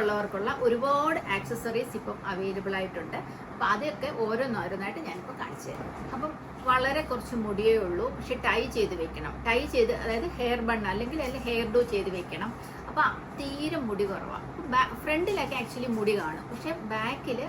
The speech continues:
ഒട്ടും മുടിയില്ല. അപ്പോൾ ഒരു ഭംഗിക്കുറവുണ്ട്. അപ്പം അങ്ങനെയുള്ളവർക്കുള്ള ഒരു പരിഹാരമാണ് ഈ ടൈപ്പ് ഫ്ലവർ, ഹെയർ ഫ്ലവർ.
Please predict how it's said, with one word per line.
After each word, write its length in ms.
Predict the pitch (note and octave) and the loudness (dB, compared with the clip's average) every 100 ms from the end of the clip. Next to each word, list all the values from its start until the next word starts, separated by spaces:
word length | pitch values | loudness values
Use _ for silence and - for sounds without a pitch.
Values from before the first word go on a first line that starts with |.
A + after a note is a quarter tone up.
| - A#3 | -6 -6
ഒട്ടും 320 | A3+ - C#4 G#3+ | -6 -6 -4 -4
മുടിയില്ല. 340 | E3 - - - - - | -4 -6 -6 -8 -10 -10
അപ്പോൾ 140 | - D#4+ | -4 -2
ഒരു 80 | D#4+ C4+ | 0 0
ഭംഗിക്കുറവുണ്ട്. 760 | A3 A#3 C4+ B3 F3+ - - - - | 0 0 0 -2 -2 -4 -8 -8 -6
അപ്പം 140 | - A#3 | -4 -2
അങ്ങനെയുള്ളവർക്കുള്ള 800 | B3 D#4+ B3 F#3+ F#3 F3+ F3+ A#3 - G#3 | 0 0 0 -2 -2 -4 -4 -4 -2 -2
ഒരു 100 | A3 | 0
പരിഹാരമാണ് 680 | G3+ G3+ F#3+ G#3 F#3 F3+ - - - - - C4+ | 0 -2 -2 -2 -2 -4 -6 -8 -10 -12 -10 -2
ഈ 60 | D4 D#4+ | -2 2
ടൈപ്പ് 320 | - - - D4 - - - - - - - - - - - - - - - - - - - | 2 0 -2 -8 -8 -10 -8 -8 -8 -8 -10 -10 -10 -10 -10 -10 -10 -10 -10 -10 -10 -10 -2
ഫ്ലവർ, 280 | A3+ G3 F3+ - | 2 2 0 -4
ഹെയർ 220 | A#3+ C4 C4+ - | -2 0 -2 -4
ഫ്ലവർ. 280 | G3 F3 | -4 -4